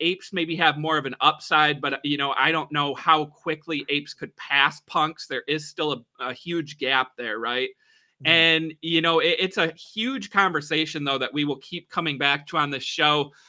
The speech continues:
Speaker 1: Maz, I don't know if you saw this. We're, we're gonna show on screen here. So not only did MoonPay help Lil Baby, help Jimmy Fallon, and now Post Malone,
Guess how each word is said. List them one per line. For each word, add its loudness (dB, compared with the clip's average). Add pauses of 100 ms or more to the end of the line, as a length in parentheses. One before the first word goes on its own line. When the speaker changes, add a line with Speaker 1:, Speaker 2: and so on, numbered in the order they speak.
(360)
Speaker 1:
Maz, 10
I 10
don't 6
know 4
if 0
you -2
saw 4
this. -2
We're, -2
we're -2
gonna -4
show -4
on 2
screen -4
here. -2
So -4 (300)
not 6
only -2
did -2
MoonPay -2
help -2
Lil -2
Baby, 0
help -4
Jimmy -6
Fallon, 0
and -8
now 0
Post -6
Malone, -2